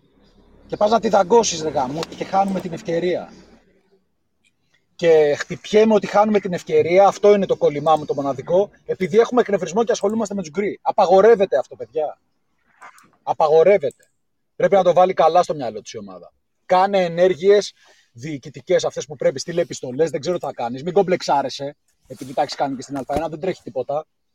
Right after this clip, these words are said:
Κάνε αυτό που πρέπει να κάνεις. Ή έστω και κάτω από τα ραντάρ, χωρίς να τις καταλάβει ο κόσμος. Αλλά δώσε την κατεύθυνση σαν διοίκηση στην ομάδα ότι μην ασχολείστε με αυτό.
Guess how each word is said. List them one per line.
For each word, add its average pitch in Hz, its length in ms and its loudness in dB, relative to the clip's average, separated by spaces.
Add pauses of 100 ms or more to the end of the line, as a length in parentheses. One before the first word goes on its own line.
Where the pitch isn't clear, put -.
(520)
Κάνε 180 220 2
αυτό 196 140 0
που 180 60 0
πρέπει 190 220 0
να 180 120 -2
κάνεις. 185 380 -4
Ή 202 180 0
έστω 202 200 2
και 196 120 -2
κάτω 214 180 0
από 208 100 -4
τα 196 60 4
ραντάρ, 147 260 2
χωρίς 156 180 -2
να 190 60 2
τις 180 80 -4
καταλάβει 156 380 -2
ο 120 40 -12
κόσμος. 95 400 -16 (520)
Αλλά 139 320 0
δώσε 175 300 0
την 143 640 -8
κατεύθυνση 147 560 -4
σαν 156 160 -4
διοίκηση 143 260 -8
στην 147 160 -12
ομάδα 156 380 2
ότι 185 200 2
μην 180 180 0
ασχολείστε 175 420 0
με 175 80 -4
αυτό. 143 320 -4